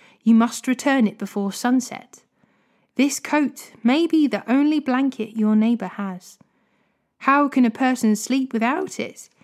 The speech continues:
If you do not return it, and your neighbour cries out to me for help,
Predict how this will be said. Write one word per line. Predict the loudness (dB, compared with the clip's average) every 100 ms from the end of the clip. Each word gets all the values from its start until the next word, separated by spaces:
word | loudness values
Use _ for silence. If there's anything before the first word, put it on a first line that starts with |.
| _ -20 -4
If | 0
you | 4 4
do | 4 4
not | 2 0
return | -2 0 2 2
it, | 0 -8 -16 -20 -20 _ _ _
and | 0
your | 2 2
neighbour | 4 4 0 -4
cries | -2 0 2 2
out | 0 -2
to | 0
me | 2 4 2
for | 0
help, | 0 -2 -6